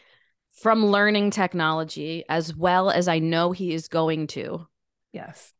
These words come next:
Speaker 1: Despite the fact that still at this point, he does not use iPads, he does not use computers, he does
Speaker 2: Yeah.
Speaker 1: not use phones, I would.
Speaker 2: Yes.
Speaker 1: I know that n-, <laughs> no matter what I do,
Speaker 2: Yeah.
Speaker 1: he's going to learn how to use them.
Speaker 2: Yeah.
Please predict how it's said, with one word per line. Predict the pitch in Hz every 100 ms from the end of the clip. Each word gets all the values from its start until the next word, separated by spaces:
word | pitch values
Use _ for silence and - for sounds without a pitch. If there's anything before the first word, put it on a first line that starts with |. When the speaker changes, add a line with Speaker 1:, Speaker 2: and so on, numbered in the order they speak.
| _ -
Speaker 1:
Despite | 208 - - 202 214 -
the | 214
fact | 208 190 175 -
that | 175 165 - _ - -
still | - - 214
at | 247
this | 269 269
point, | 226 208 196
he | 180
does | 160 160
not | 170
use | - 196 -
iPads, | 170 185 165 160
he | 170
does | 156 151
not | 147
use | 156 156
computers, | 170 156 160 143 131 -
he | -
does | 151 156
Speaker 2:
Yeah. | 147
Speaker 1:
not | 135
use | 156 160
phones, | - 180 160 151 - -
I | 196
would. | 208 254 285 139 - _ _ _ _ _ _ _
Speaker 2:
Yes. | - -
Speaker 1:
I | - 170 190 208 226
know | 262 226 175 165 175 180
that | 190 190
n-, | 220 233 220
<laughs> | 226
no | 269 254
matter | 233 233 226 233
what | 190 214
I | 247
do, | 247 285 277 175 180 190 - - _
Speaker 2:
Yeah. | - 127 139 _ _ _ _ _ _
Speaker 1:
he's | 285 320
going | - 247 277 240
to | 220
learn | 220 233
how | 233
to | 214
use | 208 320 311
them. | - - 180 _ _ _ _
Speaker 2:
Yeah. | - -